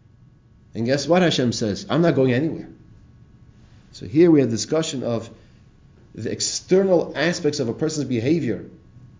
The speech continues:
The Gevai Naim, elevating his eyes in an arrogant way, expresses his inner feelings of haughtiness and arrogance.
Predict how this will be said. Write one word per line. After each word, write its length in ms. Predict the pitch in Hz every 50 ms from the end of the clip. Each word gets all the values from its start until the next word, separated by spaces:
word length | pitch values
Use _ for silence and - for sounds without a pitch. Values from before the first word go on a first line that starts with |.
| -
The 100 | 113 120
Gevai 600 | 113 123 117 110 104 117 156 165 180 180 175 156
Naim, 600 | 139 131 135 139 160 165 143 117 95 92 - - - - - -
elevating 480 | 147 175 196 185 156 170 170 156 151 147
his 160 | 131 113 131
eyes 340 | 135 147 156 156 139 120 113
in 100 | 117 117
an 100 | 110 -
arrogant 500 | 127 147 165 175 180 - 156 143 127 120
way, 400 | 123 135 147 160 156 120 82 - - - - _ - _ _ _ - - - - _ - - - - - - - - - - - - - - - - _ _ _
expresses 600 | - 110 - - - - 160 165 170 - 143 -
his 260 | - 127 - - - -
inner 200 | - 180 180 165
feelings 500 | 127 - - - 190 208 196 180 151 123
of 160 | 123 117 113 -
haughtiness 480 | - - 160 165 170 165 151 127 107
and 80 | 120 98
arrogance. 600 | 123 143 147 139 117 107 87 82 - - -